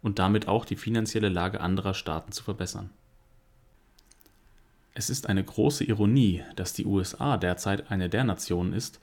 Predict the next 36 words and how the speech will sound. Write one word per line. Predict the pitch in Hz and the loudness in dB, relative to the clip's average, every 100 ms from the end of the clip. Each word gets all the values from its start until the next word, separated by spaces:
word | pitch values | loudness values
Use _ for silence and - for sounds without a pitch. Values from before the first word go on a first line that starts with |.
| - - - - | -20 -20 -10 4
die | 107 | 4
in | |
ihrer | 110 101 98 | 6 4 4
Regulierungsposition | 101 101 95 123 165 165 - 139 139 - 135 131 | 4 4 2 4 2 2 2 0 0 0 0 2
gegenüber | 110 - 98 | 0 2 0
Bitcoin | 95 113 - 120 117 | 0 -2 -2 -2 0
am | 104 98 | 2 2
offensten | 143 143 - - - | 0 0 -2 -2 -4
ist, | 80 - - | -4 -6 -4
während | 92 92 90 | -2 0 0
China | - 117 135 | 0 0 0
und | 131 98 | 0 0
Russland | 98 - 113 113 | -2 -2 -4 -2
am | 95 | -2
feindlichsten | 98 110 107 92 - - | 0 0 0 -2 -4 -6
sind. | 82 80 - - - _ _ - - - - _ | -6 -8 -10 -16 -20 _ _ -20 -20 -20 -20 _
Die | - | -2
U | 107 110 | 4 6
S | 101 | 6
A | 104 107 | 2 2
riskieren, | 123 - - 170 131 107 | 0 -2 0 2 2 2
ihre | 110 101 | 2 0
geopolitische | 101 110 160 131 120 - | 2 2 4 0 -2 -4
Position | 127 113 107 - 107 | -4 -2 -4 0 0
zu | 107 | 0
verlieren, | 107 104 123 104 82 92 | -2 0 2 2 0 -2
wenn | 87 | -2
Bitcoin | 85 104 - 117 113 | 0 -2 0 0 2
den | 95 87 | 2 2
Dollar | 87 107 - | 2 2 0
als | 95 - | -4 -4
Reservewährung | 92 95 90 101 104 104 104 | -2 0 -2 0 0 0 0
der | 87 | 0
Welt | 87 92 | 0 -2
ersetzen | - 104 - 90 | -2 -4 -4 -4
würde. | 85 71 | -4 -6